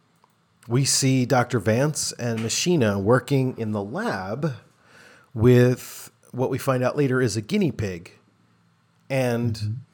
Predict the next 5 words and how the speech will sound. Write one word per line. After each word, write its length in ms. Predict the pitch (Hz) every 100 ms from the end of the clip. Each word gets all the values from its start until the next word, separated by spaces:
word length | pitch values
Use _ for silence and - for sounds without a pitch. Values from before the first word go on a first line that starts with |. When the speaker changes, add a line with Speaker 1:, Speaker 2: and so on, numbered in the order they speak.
| _ _ -
Speaker 1:
they're 100 | 143
talking 420 | - 175 175 190
about 580 | 170 160 147 - - -
skin 480 | - - 151 151 160
grafts, 720 | 151 156 160 - - -